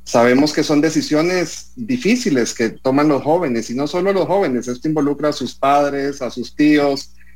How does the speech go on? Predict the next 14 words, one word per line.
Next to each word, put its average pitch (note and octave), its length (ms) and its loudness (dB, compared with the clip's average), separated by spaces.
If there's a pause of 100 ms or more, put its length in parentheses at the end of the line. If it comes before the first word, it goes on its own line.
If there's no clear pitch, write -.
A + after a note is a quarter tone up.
(180)
Esto F3+ 400 2
a D3+ 120 4
veces F#3 260 -2
es F#3+ 160 -4
todo F#3 200 -4
un F3 100 -6
evento D3 340 -4
de D#3 140 -2
familia, A#2+ 560 -4
y D#3+ 100 -2
culturalmente F3+ 1120 0 (200)
hay A2 200 -2
muchas B2+ 720 0
diferencias. A2 880 -4